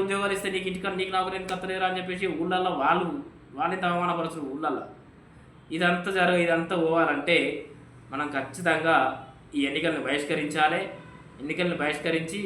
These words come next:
జాబ్ క్యాలెండర్ను సాధించుకునే ప్రయత్నం చేయాలి. దానికోసం నేను సంకల్పించిన ప్రతి ఒక్కరిని జాగృతం చేద్దాం.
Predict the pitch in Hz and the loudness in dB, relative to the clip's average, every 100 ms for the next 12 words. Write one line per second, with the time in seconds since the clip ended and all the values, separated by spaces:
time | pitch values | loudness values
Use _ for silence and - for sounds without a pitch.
0 | 135 143 156 160 151 151 147 139 135 135 | -2 0 2 0 -2 -2 -4 -2 -2 -2
1 | 139 131 127 120 131 123 123 139 139 - | -6 -6 -6 -6 -6 -2 0 2 0 -4
2 | - - - - - 120 147 160 151 156 | -12 -20 -20 -20 -20 -4 -2 -2 -4 -4
3 | 151 139 131 139 151 151 147 170 175 143 | -4 -6 -6 -6 -6 -6 -4 -2 -2 -2
4 | 139 151 147 151 135 131 147 151 147 135 | -2 -2 -2 -4 2 2 2 -2 -4 -4
5 | 139 | -4